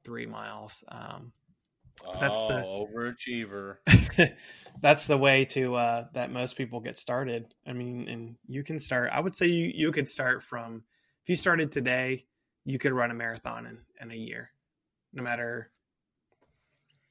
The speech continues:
Speaker 1: you know, what shape you're in.
Speaker 2: And he's
Speaker 1: I
Speaker 2: saying that to you, the listener. He's not saying that to me. He's saying that to you,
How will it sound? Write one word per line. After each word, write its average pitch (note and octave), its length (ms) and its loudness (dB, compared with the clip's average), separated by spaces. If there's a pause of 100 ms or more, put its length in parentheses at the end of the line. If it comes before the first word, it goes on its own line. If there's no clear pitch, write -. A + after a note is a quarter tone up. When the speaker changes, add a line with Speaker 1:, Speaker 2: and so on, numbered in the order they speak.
(200)
Speaker 1:
you B2+ 120 -12
know, A2 80 -12 (160)
what A#2+ 260 -6
shape - 300 -6
you're - 140 -6
in. - 220 -12 (160)
Speaker 2:
And C3 120 -4
he's C3 120 0
Speaker 1:
I A#2+ 40 0
Speaker 2:
saying E3 200 2
that A#2+ 180 2
to G#2+ 120 -4
you, A2 220 2
the G2 80 2
listener. F#2+ 380 -2
He's G#2+ 120 -4
not C#3 140 0
saying D3+ 180 0
that G#2 140 -4
to F#2 80 -10
me. F#2 400 -8
He's F#2+ 160 -14
saying A#2 160 0
that G2+ 180 -8
to G#2 80 -12
you, B2+ 540 -6